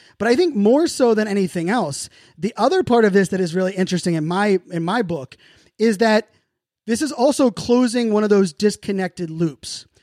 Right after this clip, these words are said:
Like Manifold, uh, you know, for many of the projects that you love, they've been minted using Manifold.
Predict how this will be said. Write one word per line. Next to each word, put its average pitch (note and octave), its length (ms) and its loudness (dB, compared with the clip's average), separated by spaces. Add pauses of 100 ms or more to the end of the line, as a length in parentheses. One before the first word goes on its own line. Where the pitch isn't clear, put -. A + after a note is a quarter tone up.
(280)
Like F3+ 200 -10
Manifold, A3 760 2
uh, F#3 100 -14 (120)
you F#3+ 100 0
know, F3+ 220 -2 (380)
for G#3 160 0
many B3 280 0
of C#4 100 0
the A#3+ 60 0
projects G#3+ 440 -2
that G3 160 -4
you F#3+ 140 2
love, D3 480 -4 (720)
they've G#3 260 2
been G3+ 220 2
minted G#3 340 0
using F#3 280 2
Manifold. C3+ 540 -8